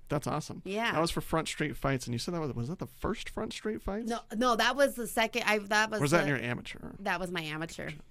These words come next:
Speaker 1: Okay.
Speaker 2: And then I made my pro debut on Front Street. And then my second fight was for Bellator.
Speaker 1: Man, talk about a jump.
Speaker 2: Right?
Speaker 1: I mean, when you're an amateur or when you're starting your pro car-, pro career, before you fight for one of these big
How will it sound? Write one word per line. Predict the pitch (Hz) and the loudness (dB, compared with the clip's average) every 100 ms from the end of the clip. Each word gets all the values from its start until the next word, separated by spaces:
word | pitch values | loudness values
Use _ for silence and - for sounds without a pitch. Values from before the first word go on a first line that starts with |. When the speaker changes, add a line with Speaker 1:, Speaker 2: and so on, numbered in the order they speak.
| - | -20
Speaker 1:
Okay. | - - - - - | -18 -16 -18 -14 -6
Speaker 2:
And | 196 | -2
then | 190 185 170 - - - - - - - - - | 0 0 -2 -8 -16 -20 -20 -20 -20 -20 -20 -6
I | 175 | -4
made | 180 | -2
my | 170 | -4
pro | 160 - 165 | -6 -6 -6
debut | 156 160 156 151 156 - - | -6 -4 -6 -6 -10 -16 -10
on | 80 67 | -8 -8
Front | - - - | -12 -16 -14
Street. | - - - - - - - - - - - | -16 -16 -20 -20 -20 -20 -18 -20 -20 -20 -8
And | 175 | -4
then | 165 | -2
my | 165 | -4
second | 160 165 160 | -4 -6 -6
fight | 165 - | -6 -8
was | - | -10
for | 170 | -8
Bellator. | 160 151 160 - - - - _ _ _ - - | -6 -6 -8 -10 -14 -14 -20 _ _ _ -20 -6
Speaker 1:
Man, | 123 131 107 | 0 0 2
talk | 160 160 | 0 0
about | 175 143 | 2 2
a | 120 | 2
jump. | 107 113 - - - | -2 -6 -4 -4 -4
Speaker 2:
Right? | - 185 226 277 392 | -6 -2 2 4 4
Speaker 1:
I | 127 | 4
mean, | 127 123 | 4 2
when | 127 131 | 2 2
you're | 160 | 2
an | 160 | 2
amateur | 123 127 120 - 117 113 | 2 2 0 0 -2 -2
or | - 117 117 110 113 - - | -2 -2 -2 -2 -4 -6 -6
when | 123 | -2
you're | 113 | -2
starting | - 120 113 | -2 -2 -2
your | 110 | 0
pro | - - | 0 0
car-, | - - - - | -2 -8 -8 -8
pro | - 113 | -4 -4
career, | - - 156 113 - - - - - | -2 -2 -2 -4 -8 -18 -20 -20 -16
before | 123 151 | -8 -6
you | 147 127 | -4 -6
fight | - 123 - | -4 -4 -4
for | 120 | -6
one | 110 | -6
of | 104 | -6
these | 104 110 | -8 -2
big | 117 117 - | 0 0 -4